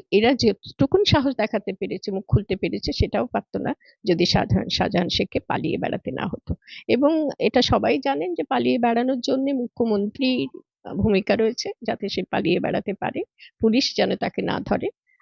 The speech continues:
আবার উল্টোটা, সেই বরং আরো তার সাঙ্গপাঙ্গদের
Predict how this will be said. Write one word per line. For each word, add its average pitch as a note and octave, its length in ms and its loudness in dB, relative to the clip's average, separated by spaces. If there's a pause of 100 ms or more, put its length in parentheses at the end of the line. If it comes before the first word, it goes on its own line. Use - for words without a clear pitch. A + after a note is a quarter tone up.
আবার G3+ 180 4
উল্টোটা, A3 420 0 (340)
সেই G#3+ 220 4
বরং G3+ 260 2
আরো F3 180 -2
তার - 180 -6
সাঙ্গপাঙ্গদের - 800 -2